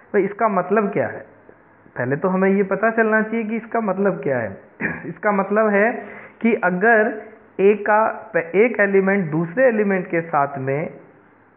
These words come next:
ordered pair बना रहा है, तो दूसरा एलिमेंट तीसरे के साथ में बना रहा है, तब हमारा पहला एलिमेंट तीसरे एलिमेंट के साथ ordered pair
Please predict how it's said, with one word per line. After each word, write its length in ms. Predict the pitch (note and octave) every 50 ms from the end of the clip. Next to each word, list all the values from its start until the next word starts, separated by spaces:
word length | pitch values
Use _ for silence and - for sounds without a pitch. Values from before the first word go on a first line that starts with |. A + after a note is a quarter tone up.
| _ _ _ _ _ _ _ _ _ _ _ _ _ _ _ _ _ _ _ _ _ _ _ _ _ _ - D3
ordered 400 | C#3+ D3 D#3+ G3+ A3+ A3+ G#3+ G#3+
pair 200 | F#3+ F3 D#3 D3
बना 320 | C3+ C3 B2 B2 A#2+ A#2+
रहा 180 | B2 B2 B2+ C3
है, 400 | B2 B2 C3+ D3 F#3 - - - - - - _ _ _ -
तो 60 | G3+
दूसरा 580 | E3 D3 D3+ F3+ G#3+ G3+ - - B3 A#3+ A#3 A3
एलिमेंट 480 | G#3 G3+ G3+ G#3 A3 A#3 A3 A3+ -
तीसरे 340 | G3+ G3+ G3 G3+ - G#3+ A3
के 100 | G3 G#3+
साथ 340 | G#3+ G#3+ G3+ G3 G3 G3 G3+
में 120 | G#3 G3+
बना 260 | G3 G3+ G3+ G3+ G3
रहा 120 | G3 G3+ G3+
है, 120 | G3+ G#3+ G#3+ - - - - - - _ _ _ _ _ _ _ -
तब 180 | A3+ A#3+ B3 B3
हमारा 460 | A3+ G3+ F#3 E3+ D#3+ D#3+ D#3+ F3+ G3+
पहला 400 | G3 - F3+ F3 F3 G3 G#3 G#3
एलिमेंट 580 | F#3 E3+ E3 D3+ D3 C#3+ D3 D#3 F3+ G3 G3
तीसरे 320 | - F#3 F3+ E3+ F3 F#3 F3
एलिमेंट 440 | D#3 D3+ D3 C#3+ C#3+ C#3 C3+ C3+ -
के 140 | C#3 C3+
साथ 480 | C3+ - - B2 C3 C#3+ F3 F#3+ - -
ordered 360 | C#3 C3 B2 C3 C3+ C#3 C3+
pair 600 | C3+ - B2+ B2 B2+ C3 D3+ F#3+ A#3+ - - -